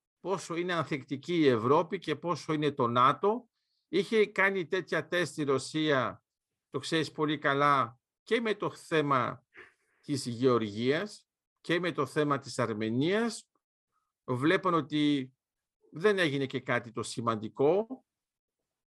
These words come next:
Ενώ τώρα, ε, νομίζω ότι ξαφνιάστηκαν, γιατί η Ευρώπη, επειδή είδε ότι η Ρωσία ανακοινώνει, αν θες, μια ιδεολογική πράξη σε τόσο βάρβαρο επίπεδο,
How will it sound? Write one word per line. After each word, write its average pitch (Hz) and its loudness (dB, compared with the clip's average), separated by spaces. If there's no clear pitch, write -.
Ενώ 202 2
τώρα, 208 4
ε, - -14
νομίζω 156 -4
ότι 170 -10
ξαφνιάστηκαν, 165 -2
γιατί 143 -4
η 139 2
Ευρώπη, 165 2
επειδή 147 -2
είδε 180 -2
ότι 151 -4
η 139 -2
Ρωσία 151 0
ανακοινώνει, 147 -2
αν 117 -2
θες, 165 -4
μια 135 0
ιδεολογική 123 0
πράξη 127 -2
σε 120 -4
τόσο 156 -4
βάρβαρο 143 6
επίπεδο, 120 -2